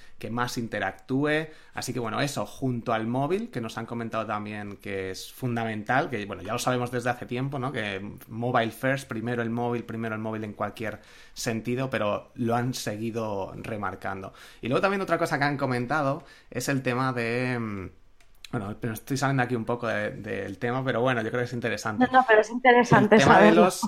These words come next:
Speaker 1: de los emails, que cada vez menos personas, por lo menos gente joven, utiliza el email. Entonces, esto es muy importante tenerlo en cuenta. Supongo que dependerá también de los sectores, pero, por ejemplo, en el ámbito laboral se está pasando mucho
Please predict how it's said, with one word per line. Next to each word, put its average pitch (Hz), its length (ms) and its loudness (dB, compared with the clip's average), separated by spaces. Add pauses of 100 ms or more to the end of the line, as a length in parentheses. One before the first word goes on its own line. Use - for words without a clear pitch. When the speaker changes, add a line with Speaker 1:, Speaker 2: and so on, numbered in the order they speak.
(100)
Speaker 1:
de 127 200 0
los 120 240 0
emails, 123 640 -2 (280)
que 120 960 0 (100)
cada 120 220 2
vez 139 240 -2
menos 143 440 0
personas, 147 560 -2
por 117 160 -6
lo 113 60 -2
menos 123 400 -4
gente 131 380 -2
joven, 135 400 -2 (220)
utiliza 127 460 -2
el 117 120 0
email. 104 440 -8 (640)
Entonces, 127 340 0
esto 135 220 0
es - 260 -4
muy 139 240 0
importante 139 420 -2
tenerlo 123 300 0
en 117 60 -4
cuenta. 156 340 0
Supongo 147 320 0
que 151 320 -2
dependerá 120 540 0
también 127 260 -2
de 113 80 -2
los 110 140 -6
sectores, 175 420 -4
pero, 113 180 -4
por 110 120 -2
ejemplo, 127 240 -4
en 131 60 0
el 127 100 0
ámbito 131 300 0
laboral 117 460 0
se 143 80 -10
está 123 200 -4
pasando 135 340 -2
mucho 135 440 -4